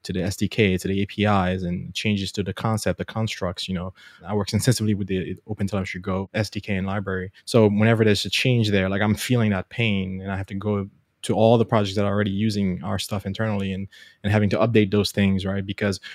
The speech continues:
we want to help those teams embrace, right, that standard, you know, for the future of our platform, of the company, and things like that. So we,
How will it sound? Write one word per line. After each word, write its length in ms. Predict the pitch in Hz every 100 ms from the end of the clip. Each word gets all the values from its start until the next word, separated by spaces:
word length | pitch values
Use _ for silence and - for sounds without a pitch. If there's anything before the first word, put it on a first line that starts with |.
| -
we 100 | 120
want 180 | 113 123
to 40 | 104
help 160 | 113
those 220 | 107 101 -
teams 260 | 101 98
embrace, 800 | - 104 98 107 104 98 - -
right, 180 | 101 95
that 180 | 95 87 -
standard, 520 | - 120 107 98 92 -
you 60 |
know, 80 | 95
for 160 | - 95
the 40 |
future 560 | - 117 117 - 90 - -
of 120 | 95
our 120 | 92
platform, 600 | - 104 104 - 98 95
of 140 | 90 92
the 80 |
company, 320 | 92 107 92 95
and 100 | 95
things 140 | 95
like 140 | 95
that. 240 | 104 101 95 - - - -
So 160 | - 107
we, 160 | 104